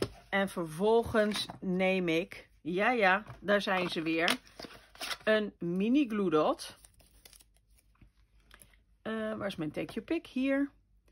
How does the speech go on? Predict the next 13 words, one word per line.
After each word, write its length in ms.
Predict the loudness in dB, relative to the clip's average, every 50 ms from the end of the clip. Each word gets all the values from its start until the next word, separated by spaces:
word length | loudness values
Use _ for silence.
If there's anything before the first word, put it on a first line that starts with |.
| _ _ _ _ _ _ _ _ _ _ 2 4
En 400 | 4 6 6 4 2 0 -2 -6 -10 _
ik 220 | -6 -6 -6 -4
plak 300 | -2 2 4 4 4 4
hem 300 | 2 2 2 0 -2 -4 -4
in 160 | -4 -2 -2
het 120 | -2 0
midden 680 | 0 0 2 2 2 2 2 2 2 2 0 -2 -4 -2
op 180 | -4 -4 -4 -4
een 240 | -4 -4 -2 -2 -2
van 160 | -2 -2 0
mijn 400 | 0 0 0 0 0 -2 -2 -6 _ _ _ _ _ _ _ _ _ _
magietjes. 1000 | -6 -2 0 0 0 -2 -2 -2 -4 -2 0 0 0 0 0 -2 -4 -6 -6 -10 _ _ _ _ _ _ _ _ _ _ _ _ _ _ _ _ _ _ _ _ _ _ _ _ _ _ _ _ -20 -18 -14
Zo. 580 | -14 -10 -4 0 2 2 4 4 2 2 0